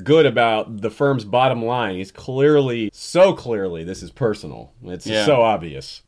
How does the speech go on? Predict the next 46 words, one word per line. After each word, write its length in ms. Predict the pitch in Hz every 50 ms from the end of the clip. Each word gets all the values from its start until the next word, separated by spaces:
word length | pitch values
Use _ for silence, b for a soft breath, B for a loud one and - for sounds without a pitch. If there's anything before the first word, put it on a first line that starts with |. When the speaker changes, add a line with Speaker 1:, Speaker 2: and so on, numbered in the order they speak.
| _
Speaker 2:
Howard 280 | - 123 123 135 143 147
expresses 460 | 143 - - 156 156 156 - 156 143
concerns, 580 | - 170 156 151 - 165 170 170 156 151 - -
too. 260 | - 170 175 147 123
He's 120 | 120 123
like, 180 | 135 135 135 -
"You 60 | 156
know, 180 | 165 190 226 220
you 120 | 196 196
don't 180 | 196 208 196 175
have 180 | 196 190 190
to 80 | - 170
take 240 | - - 175 190 -
the 60 | -
stand." 360 | - - - 175 175 170 135 -
It's 60 | -
like, 120 | 107 -
"Oh, 120 | 127 127 139
I 120 | 143 143
do. 340 | 131 147 170 139 98 - - _ -
Only 420 | 123 156 190 202 196 190 185 151
I. 380 | 123 143 170 156 117 78 - - _ _ - -
Speaker 1:
<laughs> 200 | - - - -
Speaker 2:
Only 460 | 180 196 226 240 240 233 220 202 180
I 260 | 170 180 180 160 139
can 180 | 135 - 127 110
properly 460 | - 170 156 151 151 131 127 127 -
set 240 | 139 - 151 139 139
the 80 | 127
context 640 | - - - 143 143 135 - - 120 113 - - -
of 80 | 104
this 180 | 98 113 104 -
tape." 400 | - - 127 117 104 - - 104
Doesn't 280 | 101 139 151 156 170 147
consider 440 | - 151 139 - 175 175 170 151 131
that 80 | 117 113
maybe 260 | 120 127 127 131 131
Jimmy 320 | 120 135 147 156 139 113
could 160 | 98 - 117 113
also 260 | 127 151 143 - 110
set 240 | 101 - 110 101 90
the 60 | 107
context 540 | - 113 110 107 104 101 110 110 107 - 104
of 80 | 101 101
this 200 | 107 104 - -
tape. 340 | - 113 110 104 - -